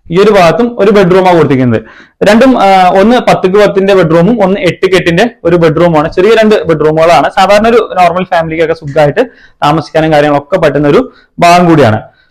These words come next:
പിന്നെ അത് കഴിഞ്ഞ് നമ്മൾ നേരെ അവിടുന്ന് വരികയാണെന്നുണ്ടെങ്കിൽ ഈ ഒരു ഭാഗത്ത് നമ്മളൊരു കിച്ചൺ ഒരു സ്പേസ് കൊടുത്തിട്ടുണ്ട്. ആ, അതുപോലെ തന്നെ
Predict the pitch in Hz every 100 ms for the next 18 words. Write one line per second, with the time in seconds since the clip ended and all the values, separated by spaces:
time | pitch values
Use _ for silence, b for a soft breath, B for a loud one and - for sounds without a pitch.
0 | b 214 226 254 247 247 233 233 208 208
1 | 214 160 175 170 180 190 175 180 208 175
2 | 143 151 220 B 160 185 208 185 175 180
3 | 175 175 180 185 - 202 - 170 170 165
4 | - 151 160 156 139 160 165 143 214 359
5 | B B B - 151 156 156 156 151 160
6 | 160 180